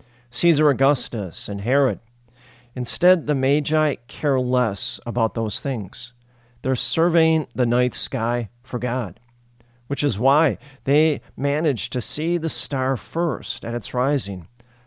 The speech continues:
designating the arrival of the new king. And the new king, not just of Israel, but for the whole world, which is why the star is in the very middle of the sky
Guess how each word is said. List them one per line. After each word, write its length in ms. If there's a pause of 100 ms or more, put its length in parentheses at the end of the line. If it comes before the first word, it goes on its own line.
(120)
designating 640
the 120
arrival 680
of 120
the 80
new 200
king. 460 (760)
And 80
the 60
new 220
king, 340 (260)
not 240
just 300
of 100
Israel, 600 (300)
but 160
for 100
the 140
whole 260
world, 540 (480)
which 200
is 160
why 300
the 100
star 560
is 160
in 60
the 120
very 440
middle 420
of 120
the 80
sky 560